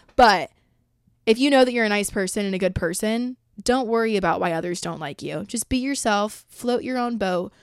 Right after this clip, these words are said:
rock to your own drum, rock, walk to the beat of your own drum, whatever that saying is. She rock, she definitely march to the beat of your own drum, swing to the strum of your own strum. All right,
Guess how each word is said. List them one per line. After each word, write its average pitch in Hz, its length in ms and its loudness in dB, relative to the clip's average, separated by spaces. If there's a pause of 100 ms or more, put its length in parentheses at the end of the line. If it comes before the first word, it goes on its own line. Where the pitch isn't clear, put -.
(280)
rock 214 280 2
to - 140 -6
your 226 160 -2
own 226 140 -2
drum, 190 520 -6 (100)
rock, 214 280 -2 (200)
walk 202 480 -8
to - 100 -12
the 247 80 -10
beat 254 160 -6
of 254 80 -6
your 247 140 -6
own 247 160 -4
drum, 247 340 -4
whatever 214 220 2
that 165 120 0
saying 165 320 -6
is. 170 440 -6 (540)
She - 200 -16
rock, 190 260 -6 (120)
she - 180 -12
definitely 208 720 -6 (260)
march 262 340 2
to 254 100 -4
the 214 80 -4
beat 196 300 -4
of 185 140 -4
your 185 140 0
own 170 180 -2
drum, 160 400 -6
swing 247 580 2
to 240 140 0
the 190 280 2
strum 220 760 -2
of 196 120 -6
your 185 120 -2
own 185 180 -2
strum. 160 480 -6 (100)
All - 60 -10
right, - 220 -8